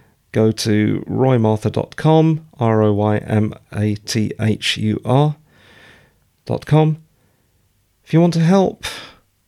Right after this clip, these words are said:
you can review the show or recommend it to a friend or mortal enemy, or click the contact or support link on the website. You were listening to Crash,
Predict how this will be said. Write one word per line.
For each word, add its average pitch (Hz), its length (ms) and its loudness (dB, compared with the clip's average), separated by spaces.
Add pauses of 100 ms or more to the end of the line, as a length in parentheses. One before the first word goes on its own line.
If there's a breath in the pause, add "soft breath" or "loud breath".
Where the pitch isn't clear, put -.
(600)
you 190 160 2
can 131 320 0
review 113 420 -2
the 110 80 0
show 165 460 2
or 165 220 0
recommend 120 480 0
it - 160 -4
to 104 220 -4
a 107 120 0
friend 113 340 0
or 107 200 0
mortal 110 460 -2
enemy, 139 420 4
or 143 360 2
click - 420 -6
the 117 320 2
contact - 640 -4
or 104 140 -8
support 131 420 -2
link 147 380 0 (340 loud breath)
on 123 200 2
the 107 80 2
website. - 760 -6 (360 soft breath)
You 131 200 -2
were 117 220 0
listening 107 500 -2
to 104 300 -4 (100)
Crash, 151 640 0